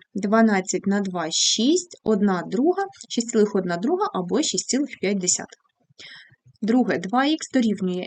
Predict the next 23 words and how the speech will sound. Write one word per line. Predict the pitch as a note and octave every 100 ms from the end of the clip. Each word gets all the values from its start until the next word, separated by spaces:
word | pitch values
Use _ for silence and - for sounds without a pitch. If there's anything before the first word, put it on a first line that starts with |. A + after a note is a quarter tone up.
| -
Мінус | B3 C4 A#3 A3+ A3
вісім | G#3 G#3
залишаємо, | G#3 A3 C4 D#4 D#4+ E4+ D#4+
мінус | B3+ A#3 A3+ -
п'ять | A3 G#3+
переносимо, | A3 A#3 C4 E4+ E4 B3+
змінюємо | F#3+ G#3 B3 A3 F#3+
знак. | - - -
Плюс | - A#3 B3
п'ять. | - D#3+ - - _ _ _ - - - _
Отже, | G#3+ G3 -
два | F#3+ G3 A#3+ B3+ B3+
ікс | B3 A3 -
дорівнює | A3 A3+ G#3+ G3+ F#3 F3 G3
мінус | G#3+ B3 A#3 F3+ D#3+ - -
три. | - F3+ E3+ F#3+ C#4+ - - - - _
Ділимо | A#3+ D#4 B3+ B3
ліву | C4 A#3+
і | G#3+
праву | A3 A#3+ G3 F#3+
частину | G3+ - - G#3+ F#3+
на | F3+ F3
два. | - G#3